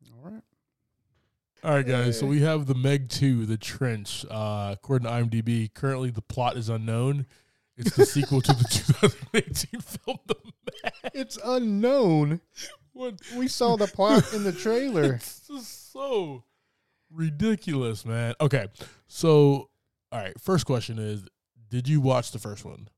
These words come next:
Speaker 1: Yeah, I watched the first one.
Speaker 2: Okay. Second question, did you enjoy the first one?
Speaker 1: I did enjoy the
Speaker 2: It
Speaker 1: first
Speaker 2: was
Speaker 1: one.
Speaker 2: a damn good time,
Speaker 1: <laughs>
Speaker 2: dude.
Speaker 1: It's, it's a, you know, it's a movie. You just, you just let it be what it is and, and just enjoy it.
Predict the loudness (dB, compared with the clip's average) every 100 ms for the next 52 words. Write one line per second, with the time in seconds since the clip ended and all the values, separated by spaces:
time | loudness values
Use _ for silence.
0 | _ -4 -2 -2 -2 -4 -4 -6 -6 -6
1 | -10 -12 _ -20 _ -2 -2 -4 -8 -16
2 | -20 _ _ -2 -2 0 0 -2 -6 -12
3 | -14 _ _ 2 4 4 6 6 6 4
4 | -4 -10 -12 -16 -18 -20 _ _ _ _
5 | _ -10 -4 -2 -2 -2 -2 -2 2 4
6 | 4 2 -2 -6 -4 -2 -2 0 -2 0
7 | 4 4 6 4 4 2 0 -2 -8 _
8 | -20 _ _ _ _ -8 -4 -4 -4 -4
9 | -6 -6 -10 -8 -6 -6 -8 -10 -6 0
10 | 2 2 2 -2 -4 -6 -6 -8 -16 -20
11 | -20 _ _ _ _ _ -12 -6 -2 0
12 | 0 -2 0 -2 0 -2 -2 -4 -6 -6
13 | -8 -10 -10 -14 -16 -16 -10 -8 -6 -8